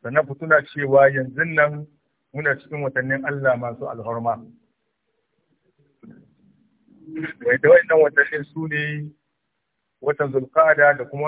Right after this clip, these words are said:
watan Zulhijja. Sannan da watan Rajab, wanda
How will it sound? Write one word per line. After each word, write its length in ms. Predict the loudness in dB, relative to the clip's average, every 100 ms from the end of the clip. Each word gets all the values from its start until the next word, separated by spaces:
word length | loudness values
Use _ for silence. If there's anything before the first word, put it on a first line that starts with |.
| -6
watan 160 | -8
Zulhijja. 640 | -8 -8 -8 -8 0 0 0 _ _ _ _ _ _ _ _ _ _ _ _ _ _ _ _ _ _ _ _ _ -16
Sannan 240 | -4 0 4
da 80 |
watan 320 | 4 4 4 4
Rajab, 320 | 4 2 0 _ _ _ _ _ _ -20 _ _ _ _ _ _ _ _ _ _ _ _
wanda 220 | -6 2